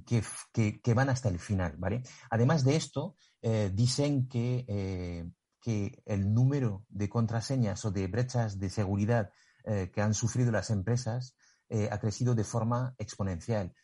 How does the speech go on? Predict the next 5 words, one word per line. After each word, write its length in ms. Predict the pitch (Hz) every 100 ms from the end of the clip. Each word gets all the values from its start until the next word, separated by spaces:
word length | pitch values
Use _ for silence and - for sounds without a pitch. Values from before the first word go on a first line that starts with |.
| _ _ _ _
Se 180 | - 117
comentaba 760 | 110 110 110 151 151 139 175 - _ _
que, 400 | - 117 123 127
eh, 240 | 107 101 -
había 600 | 110 110 117 107 95